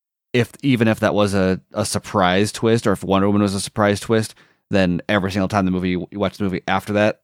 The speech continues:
that still needs to hold true. But there's something about the Doomsday being revealed in marketing. It's hard to view this,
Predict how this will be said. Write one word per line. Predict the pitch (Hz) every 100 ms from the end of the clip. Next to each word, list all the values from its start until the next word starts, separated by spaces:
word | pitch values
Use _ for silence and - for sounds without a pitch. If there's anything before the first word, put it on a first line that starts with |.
| _
that | 113 - -
still | - 107
needs | 95 95
to | - 104 - _ _ -
hold | - 101 95 98
true. | - 101 110
But | 120
there's | 113 -
something | 143 143 147
about | 123 113 -
the | 104 92 - _
Doomsday | 110 104 107 98
being | 90 95
revealed | 92 90 95 90
in | 90
marketing. | 90 92 90 87 85 - _ _ -
It's | 120
hard | - 120 110 104
to | 101
view | 95 95 98
this, | 95 92 -